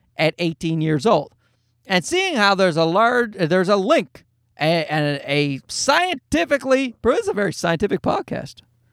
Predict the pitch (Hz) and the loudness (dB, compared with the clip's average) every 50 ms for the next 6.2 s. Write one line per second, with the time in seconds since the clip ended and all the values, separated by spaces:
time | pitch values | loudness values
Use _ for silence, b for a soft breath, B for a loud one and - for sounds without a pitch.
0 | _ - - - - - - 185 185 185 185 185 - - 131 - - 190 185 170 | _ -10 -6 -4 -2 0 2 2 2 4 2 0 -2 -4 -4 0 0 2 2 0
1 | - - - 156 - - - - - - - - _ b b b b b b b | -2 -2 -2 -2 -2 -2 -4 -6 -6 -8 -12 -18 _ b b b b b b b
2 | b b b b b b b 190 170 180 160 - 277 339 359 359 320 208 277 277 | b b b b b b b -2 -2 -2 -2 -2 0 0 0 0 -2 -2 -4 -2
3 | 233 233 180 214 269 254 202 143 - - - _ _ _ _ _ _ _ _ _ | -2 -2 0 0 2 2 0 0 -4 -12 -20 _ _ _ _ _ _ _ _ _
4 | _ _ _ _ _ _ _ _ _ _ _ _ _ _ _ _ - - 247 262 | _ _ _ _ _ _ _ _ _ _ _ _ _ _ _ _ -6 0 0 2
5 | 262 247 247 240 226 214 196 175 170 165 160 151 _ - 180 160 151 147 143 143 | 4 4 2 2 0 -2 0 0 2 2 2 0 _ 0 0 2 4 4 4 2
6 | 143 135 139 143 | 2 0 -2 -4